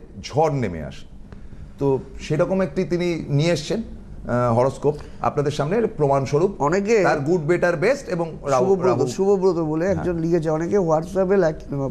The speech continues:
Speaker 2: প্রতিদিনই লিখতে
Speaker 1: হ্যাঁ,
Speaker 2: থাকে।
Speaker 1: প্রত্যেকদিন।
Speaker 2: আর অনেকে আবার YouTube চ্যানেলে আমার যে রয়েছে, রা-, রাজদীপ শাস্ত্রী সৌভাগ্যের দিশারি চ্যানেল,
Speaker 1: এখানেই এসছে
Speaker 2: সেখানেও,
Speaker 1: এটা।
Speaker 2: হ্যাঁ, সেখানেও কিন্তু লিখে দেয় যে আজ, আম-, স্যার আপনার, আমার বিষয়টা নিয়ে আলোচনা করুন। আমি ঠিক করেছি আপনাদের যা, যা রিকোয়েস্ট আসবে, সেখান থেকে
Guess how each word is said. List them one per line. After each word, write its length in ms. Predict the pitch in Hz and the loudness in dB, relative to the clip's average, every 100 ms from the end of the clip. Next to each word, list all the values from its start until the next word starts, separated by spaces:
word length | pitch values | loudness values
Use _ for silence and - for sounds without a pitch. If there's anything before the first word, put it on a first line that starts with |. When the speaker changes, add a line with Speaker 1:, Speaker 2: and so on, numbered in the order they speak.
| - | -2
Speaker 2:
প্রতিদিনই 440 | 156 165 196 220 | 0 0 2 4
লিখতে 240 | 190 - | 2 2
Speaker 1:
হ্যাঁ, 120 | 185 143 | 2 2
Speaker 2:
থাকে। 80 | |
Speaker 1:
প্রত্যেকদিন। 460 | 151 180 135 87 76 - | 2 0 0 -2 -6 -2
Speaker 2:
আর 180 | - 170 | 2 4
অনেকে 260 | 175 190 208 | 4 4 2
আবার 180 | 202 202 | 4 4
YouTube 320 | 202 190 202 | 4 2 0
চ্যানেলে 360 | 208 196 202 | 2 2 4
আমার 240 | 180 175 180 | 4 2 2
যে 120 | 190 | 4
রয়েছে, 340 | 180 175 170 | 4 4 0
রা-, 320 | 190 156 147 143 | 0 0 2 2
রাজদীপ 380 | 151 156 170 | 2 2 -2
শাস্ত্রী 340 | 160 165 - 160 | 0 -2 -2 -2
সৌভাগ্যের 460 | 165 160 165 165 | 2 2 2 0
দিশারি 300 | 151 147 156 | 0 2 2
চ্যানেল, 340 | 151 139 131 139 - - | 2 0 2 0 -2 -2
Speaker 1:
এখানেই 280 | 180 180 165 | 2 2 2
এসছে 100 | 113 | 2
Speaker 2:
সেখানেও, 220 | - 247 | 2 2
Speaker 1:
এটা। 180 | 208 185 | 2 4
Speaker 2:
হ্যাঁ, 160 | 151 | 2
সেখানেও 460 | 147 - 240 277 277 | 0 -2 2 2 4
কিন্তু 320 | 269 226 277 | 2 0 2
লিখে 300 | 220 233 247 | 2 4 4
দেয় 200 | 180 151 | 4 4
যে 220 | 165 190 | 4 2
আজ, 220 | - 170 | 2 0
আম-, 160 | 170 165 | 0 0
স্যার 200 | - 202 | 2 2
আপনার, 260 | 185 185 190 - - - | 2 2 -2 -4 -16 -8
আমার 260 | - 170 214 | -2 2 2
বিষয়টা 400 | 196 190 214 220 | 2 2 2 2
নিয়ে 160 | 220 226 | 2 2
আলোচনা 360 | 190 180 185 | 2 2 0
করুন। 220 | 151 135 - - - - | 0 -2 -4 -10 -14 -2
আমি 220 | 143 220 | 0 0
ঠিক 180 | 226 226 | 0 0
করেছি 460 | 254 226 170 190 - - - - | 4 4 2 -4 -6 -12 -14 -2
আপনাদের 380 | 156 196 214 202 | -2 0 -2 2
যা, 220 | 185 185 | 4 4
যা 220 | 180 220 | 2 2
রিকোয়েস্ট 480 | 190 190 226 226 220 | 0 0 2 2 2
আসবে, 380 | 196 165 170 233 | 0 2 -2 -2
সেখান 360 | 190 202 208 | -4 -6 -6
থেকে 240 | 220 220 | -4 -4